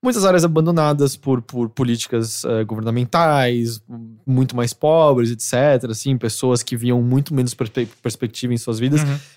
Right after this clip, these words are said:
Speaker 1: e essa experiência compartilhada, e essa música que, do tipo, você ouvindo, você acha que não é nada demais, mas existe uma, algo genuíno por trás dela, sabe?
Speaker 2: Uhum.
Speaker 1: Uma verdade sendo. E eu acho que tem a ver com isso que ele tava falando, né, que ele
Speaker 2: Sim,
Speaker 1: sentiu
Speaker 2: sim,
Speaker 1: nesse
Speaker 2: sim.
Speaker 1: musical.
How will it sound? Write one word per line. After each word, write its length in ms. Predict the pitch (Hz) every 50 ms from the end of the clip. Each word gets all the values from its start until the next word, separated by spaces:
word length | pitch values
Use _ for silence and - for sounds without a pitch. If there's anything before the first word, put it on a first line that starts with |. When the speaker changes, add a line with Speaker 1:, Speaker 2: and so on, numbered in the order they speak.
| _
Speaker 1:
e 60 | - 139
essa 120 | 135 143
experiência 420 | 160 - - 160 147 151 147 165
compartilhada, 640 | 143 - 151 143 156 143 - - - 143 135 135 139 147
e 20 |
essa 200 | 165 160 - -
música 400 | 185 170 160 165 160 175 170 -
que, 360 | 185 - - - 185 185 180 180 - - _ _ _ _ _ _ _ -
do 100 | 190 208
tipo, 240 | 220 294 - 285 285
você 140 | 277 - 294
ouvindo, 340 | 330 262 254 277 339 349
você 120 | 330 - 294
acha 280 | 339 359 339 - -
que 160 | 320 - - 311
não 120 | 330 269
é 40 | 254
nada 120 | 247 254 226
demais, 380 | 254 254 214 214 262 269 202
mas 180 | 175 180 170 165
existe 340 | 160 147 156 170 - - 226
uma, 400 | 190 196 202 196 190 180 165 - - 151 -
algo 240 | 165 170 170 160 160
genuíno 600 | 143 165 165 165 156 127 120 147 156 143 127 110
por 160 | 107 120 107
trás 180 | - 113 110
dela, 220 | 107 113 107 101 98
sabe? 160 | - 127 117
Speaker 2:
Uhum. 80 | 113 117
Speaker 1:
Uma 80 | 123 117
verdade 480 | 120 127 113 113 117 120 120 113 113
sendo. 340 | 110 - - 120 110 110 117
E 40 | 127
eu 100 | 135 147
acho 100 | 151 147
que 120 | - 175
tem 360 | 160 _ _ - 180 160 160
a 60 | 170 156
ver 140 | 151 151 147
com 100 | - 151
isso 140 | 147 - -
que 60 | 151
ele 60 | 139
tava 140 | - 143 135
falando, 560 | - - 139 127 123 123 120 113 110 110 107
né, 220 | 110 110 110 107
que 140 | 104 - -
ele 100 | 123 - 190
Speaker 2:
Sim, 60 | 196 175
Speaker 1:
sentiu 160 | 120 - 123
Speaker 2:
sim, 20 | 113
Speaker 1:
nesse 120 | 110 107
Speaker 2:
sim. 60 | - 120
Speaker 1:
musical. 360 | 117 110 113 113 - 113 110